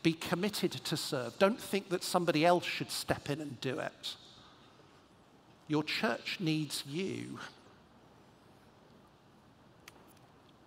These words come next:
Well, thirdly and finally, we need to pursue and practice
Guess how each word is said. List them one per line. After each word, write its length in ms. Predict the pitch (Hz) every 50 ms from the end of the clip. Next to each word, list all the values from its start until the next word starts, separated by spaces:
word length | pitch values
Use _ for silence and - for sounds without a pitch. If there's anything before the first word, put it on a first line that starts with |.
| - - - - - - -
Well, 120 | 147 123
thirdly 560 | - - - 151 139 135 135 139 127 117 110 - - - - - - -
and 140 | 139 131 113
finally, 580 | - - 147 131 131 127 123 120 113 113 117 - - - - - - - - - - - - - - - - - - - - - - - - - - - - - -
we 80 | 151 143
need 180 | 147 151 147
to 240 | - - - 151 139
pursue 680 | - - 147 - - - - 214 208 170 135 127 131 - -
and 180 | 143 135 127
practice 580 | - - - 156 143 - - - - 127 -